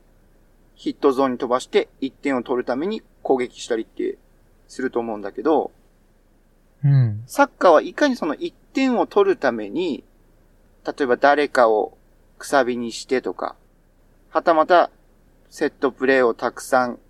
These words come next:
Speaker 1: パターンを変えて、種類を変えてとか、あるいはパスサッ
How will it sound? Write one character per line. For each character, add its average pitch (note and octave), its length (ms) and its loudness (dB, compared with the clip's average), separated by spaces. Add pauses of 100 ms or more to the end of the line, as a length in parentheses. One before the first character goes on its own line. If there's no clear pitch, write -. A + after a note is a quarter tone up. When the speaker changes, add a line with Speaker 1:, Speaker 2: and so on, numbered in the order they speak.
(140)
Speaker 1:
パ B2+ 160 -2
タ C3 220 2
ー A#2+ 40 0
ン - 40 0
を G#2 100 -6 (100)
変 A#2+ 200 0
え B2 60 -4
て、 C#3 200 -4 (180)
種 C3 160 -4
類 A#2 200 -2
を G2+ 120 -10
変 B2 180 0
え B2 40 -4
て D3 160 -2
と G#2 120 -12
か、 A2+ 300 0 (840)
あ D#3+ 100 4
る F3 140 0
い E3 80 2
は D#3 200 4 (400)
パ E3 140 -8
ス E3+ 160 -10
サ F#3+ 140 2
ッ F3+ 80 0